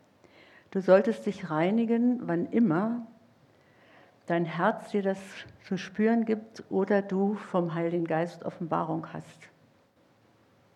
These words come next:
Wollen wir heilig sein?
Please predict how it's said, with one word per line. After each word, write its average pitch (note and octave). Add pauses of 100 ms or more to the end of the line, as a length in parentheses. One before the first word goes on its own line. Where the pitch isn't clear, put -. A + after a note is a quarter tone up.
(1900)
Wollen F#3+
wir G3
heilig F#3+
sein? G3+